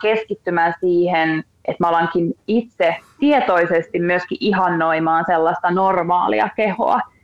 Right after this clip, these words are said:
Ja et mä ihan konkreettisesti vaikka lo-, niinku lopetin Instagramissa seuraamasta kaikki,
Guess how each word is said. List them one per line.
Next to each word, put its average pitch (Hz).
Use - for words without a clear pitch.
Ja 170
et 202
mä 226
ihan 196
konkreettisesti 202
vaikka 196
lo-, 196
niinku 208
lopetin 262
Instagramissa 262
seuraamasta 196
kaikki, 180